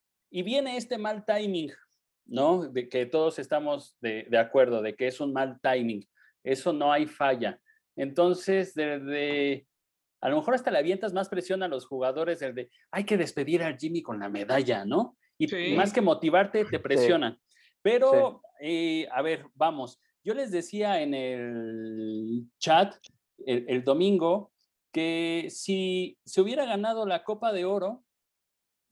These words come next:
Speaker 1: em, Tata hubiera sido el primer técnico en lograr un bicampeonato en la Copa de Oro y que eso, bien que mal, iba a condicionar la permanencia del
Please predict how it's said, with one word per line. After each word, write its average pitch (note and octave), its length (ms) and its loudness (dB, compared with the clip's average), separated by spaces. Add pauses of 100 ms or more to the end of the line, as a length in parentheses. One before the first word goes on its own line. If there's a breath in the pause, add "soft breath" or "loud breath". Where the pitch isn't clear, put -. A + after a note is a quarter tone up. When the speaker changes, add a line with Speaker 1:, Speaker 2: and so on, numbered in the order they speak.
(280)
Speaker 1:
em, C3 680 -2 (320)
Tata G#3+ 340 -2
hubiera G3+ 320 -2
sido G#3 500 -6
el E3 200 -8
primer F#3+ 440 -4
técnico G#3 600 -2
en C#3+ 200 -2
lograr E3 360 2
un F#3 160 -4
bicampeonato D#3 1000 -2
en C3 140 -4
la B2+ 160 0
Copa D3 320 2
de C#3 120 4
Oro A#2+ 280 0 (340 soft breath)
y D3 200 -2
que F3 240 4
eso, G#3+ 240 2
bien G3+ 320 0
que F#3+ 120 2
mal, G3+ 400 0
iba A#3 220 -2
a A#3 60 -10
condicionar E3 720 -2
la G#3+ 200 0
permanencia E3 800 0
del C#3 260 -4